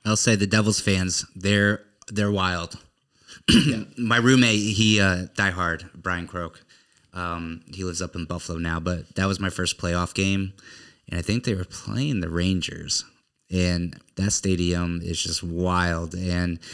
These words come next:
Speaker 1: I think that was a tipping point for me. So living in Danbury, I think we had, uh, the triple A team, the Mad Hatters, I think they were called.
Speaker 2: Mm-hmm.
Speaker 1: And, um, we used to, 'cause we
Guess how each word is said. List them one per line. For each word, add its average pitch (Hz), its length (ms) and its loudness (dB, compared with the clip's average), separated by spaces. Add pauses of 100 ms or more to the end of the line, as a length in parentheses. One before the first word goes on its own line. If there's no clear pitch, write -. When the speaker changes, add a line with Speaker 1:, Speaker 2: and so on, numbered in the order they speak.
(460)
Speaker 1:
I 123 80 2
think 160 200 2
that 117 160 4
was 123 160 4
a 98 60 -4
tipping 113 360 2
point 113 280 2
for 120 80 0
me. 113 100 4
So 107 160 4
living 117 260 6
in 104 120 2
Danbury, 101 500 2
I 98 60 0
think 98 160 -6
we 98 100 2
had, 92 420 0
uh, 90 340 0
the 87 100 -6
triple - 260 -6
A 85 60 -2
team, - 180 -8
the 87 60 -4
Mad 87 240 -2
Hatters, 123 440 -4
I 135 40 -4
think 123 180 -4
they 131 60 0
were 135 80 0
called. 147 260 -2 (140)
Speaker 2:
Mm-hmm. 117 200 -4 (460)
Speaker 1:
And, 98 580 4
um, 92 480 2 (400)
we 107 100 4
used 104 120 2
to, 80 240 -4
'cause 87 180 -2
we 87 160 2